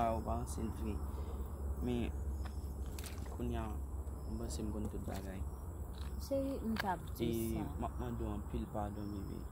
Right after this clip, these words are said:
Speaker 1: Pou tout sa m fè ki pa bon, m janm pale ansanm avè ou.
Speaker 2: M padon ou di sa.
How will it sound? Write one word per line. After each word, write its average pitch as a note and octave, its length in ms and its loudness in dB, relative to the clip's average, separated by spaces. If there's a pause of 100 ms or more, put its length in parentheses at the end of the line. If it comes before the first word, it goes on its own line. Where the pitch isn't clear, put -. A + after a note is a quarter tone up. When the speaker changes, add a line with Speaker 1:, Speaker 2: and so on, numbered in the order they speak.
(560)
Speaker 1:
Pou A2+ 240 -2
tout A2+ 220 0 (1000)
sa A#2+ 140 0
m G#2+ 100 2
fè - 240 -2
ki A#2 120 -2
pa G#2+ 220 0
bon, G#2+ 240 0 (200)
m G#2 120 -4
janm A2 240 0
pale A2 240 4
ansanm G#2 280 0
avè F#2+ 260 0
ou. - 100 -4 (3000)
Speaker 2:
M D4 160 2
padon D4+ 400 2
ou A3+ 80 2
di G#3 180 8
sa. D3+ 200 0